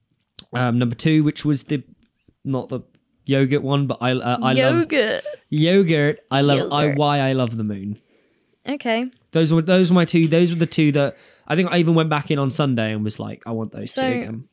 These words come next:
Speaker 2: I've been saying for the last few days that Emerald Vision was my favourite.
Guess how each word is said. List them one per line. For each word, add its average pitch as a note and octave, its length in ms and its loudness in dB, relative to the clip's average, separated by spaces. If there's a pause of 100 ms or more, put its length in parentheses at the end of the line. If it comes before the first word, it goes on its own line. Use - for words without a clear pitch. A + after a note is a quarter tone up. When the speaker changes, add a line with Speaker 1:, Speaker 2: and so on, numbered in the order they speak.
(100)
Speaker 2:
I've C4+ 260 0
been B3+ 160 -2
saying A#3 320 0
for G3+ 80 -6
the G#3+ 60 0
last G3 460 -6 (140)
few A3+ 200 -4
days E3 360 -4
that F#3 240 -4
Emerald F#3+ 360 -2
Vision F3+ 360 -2
was E3 140 -8
my D#3+ 200 -6
favourite. - 500 -8